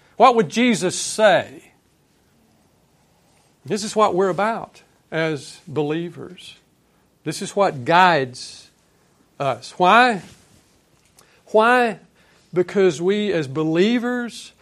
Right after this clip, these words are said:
have been saved <laughs> from the wrath of God for all time and eternity. That's why.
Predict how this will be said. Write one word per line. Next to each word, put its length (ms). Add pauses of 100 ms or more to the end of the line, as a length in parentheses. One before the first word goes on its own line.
(120)
have 460
been 420 (840)
saved 840 (340)
<laughs> 320
from 280
the 100
wrath 640 (280)
of 320
God 480
for 260
all 600 (240)
time 640 (120)
and 220
eternity. 760 (2500)
That's 280
why. 400